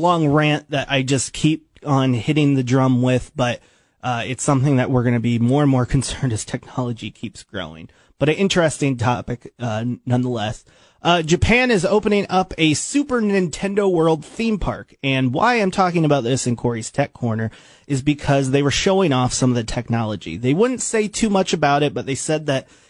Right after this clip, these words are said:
it's going to be a big video game when you get there, and that when you go to this place, uh, in Japan, it's gonna come to the United States soon after. You get a wristband, and it,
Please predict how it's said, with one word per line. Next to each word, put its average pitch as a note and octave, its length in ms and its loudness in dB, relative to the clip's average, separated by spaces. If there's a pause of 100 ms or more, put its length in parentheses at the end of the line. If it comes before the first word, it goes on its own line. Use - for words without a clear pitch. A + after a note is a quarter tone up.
(120)
it's C#3 180 -4
going A3+ 280 2
to G#3+ 60 4
be F#3 300 0
a C3+ 120 0
big D3 340 0
video C#3 540 2
game A2 300 0
when A2 120 -2
you A2+ 80 -6
get A2 240 -8
there, G2+ 260 -10
and A#2+ 220 -2
that A#2+ 160 -4
when B2+ 140 2
you B2 60 0
go D#3+ 200 0
to F#3+ 80 0
this F3+ 280 -2
place, C#3 480 0 (380)
uh, B2 180 0
in C#3 140 0
Japan, E3 500 0
it's D3+ 140 -2
gonna D#3 180 2
come D3 300 0
to C#3+ 240 0
the C3+ 80 0
United C3 300 0
States B2 320 -4
soon B2 240 0
after. A2+ 400 -4 (280)
You C#3 120 0
get D3+ 80 2
a D3+ 60 0
wristband, A#2 680 -2
and A#2 320 -4
it, G#2 220 -18